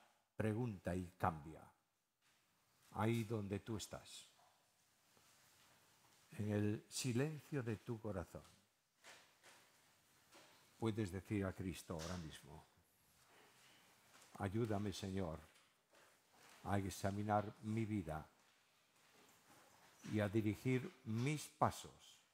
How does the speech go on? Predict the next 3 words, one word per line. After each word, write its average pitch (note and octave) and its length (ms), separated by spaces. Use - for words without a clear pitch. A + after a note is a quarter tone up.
a G#2 100
tus - 340
testimonios". D#2+ 960